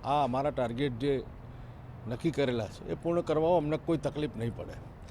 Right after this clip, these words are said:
જ્યાં સુધી ગઠબંધનને સવાલ છે ત્યાં સુધી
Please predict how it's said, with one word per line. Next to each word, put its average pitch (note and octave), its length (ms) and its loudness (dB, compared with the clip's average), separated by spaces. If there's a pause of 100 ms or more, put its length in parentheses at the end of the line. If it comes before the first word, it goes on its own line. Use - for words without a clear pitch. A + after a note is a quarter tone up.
(240)
જ્યાં D3+ 120 4
સુધી F3+ 220 4
ગઠબંધનને F#3+ 800 6
સવાલ F3+ 300 8
છે F3 120 4
ત્યાં D#3+ 220 2
સુધી C3 280 0